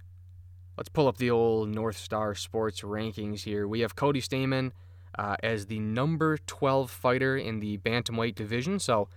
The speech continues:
you know, with a, with a win, and there's gonna be some movement, uh, at the top of the division, uh, after two fifty. So, you know, it, it's entirely possible Cody Stamann gets a win.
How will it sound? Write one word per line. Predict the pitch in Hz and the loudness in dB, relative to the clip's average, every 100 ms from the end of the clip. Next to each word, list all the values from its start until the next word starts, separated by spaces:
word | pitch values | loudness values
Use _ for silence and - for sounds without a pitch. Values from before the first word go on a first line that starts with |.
| - - - - - - | -20 -20 -20 -20 -12 -4
you | 180 | 0
know, | 180 | 2
with | 190 - | 0 2
a, | 185 - | 2 2
with | 185 190 | 0 2
a | 165 | 4
win, | 156 175 226 | 4 2 0
and | 156 196 | 4 4
there's | 233 | 6
gonna | 220 | 6
be | 208 | 4
some | - 156 | 2 2
movement, | 139 208 156 143 - - | 4 2 2 0 -4 -2
uh, | 127 123 - | 4 4 4
at | 143 | 0
the | 113 | 4
top | 131 202 | 6 6
of | 196 | 4
the | 131 | 2
division, | 107 110 110 117 135 - | 2 0 0 -4 -6 -4
uh, | 104 - | 0 2
after | 110 - 113 | 0 0 -4
two | 120 | -4
fifty. | 107 113 - 131 | -2 -2 -2 -2
So, | 151 123 117 - - - - - - - - - | 0 0 0 -6 -20 -20 -20 -20 -20 -20 -14 -4
you | 269 | 0
know, | 226 - | 0 2
it, | 214 170 | 2 4
it's | 247 - - - | 2 0 -4 -2
entirely | 190 185 196 185 | 0 4 4 4
possible | 170 165 190 180 - | 2 0 2 0 2
Cody | 147 151 | 2 2
Stamann | - 139 160 156 | 0 0 2 2
gets | 139 - | 2 0
a | |
win. | 117 123 185 | 0 2 2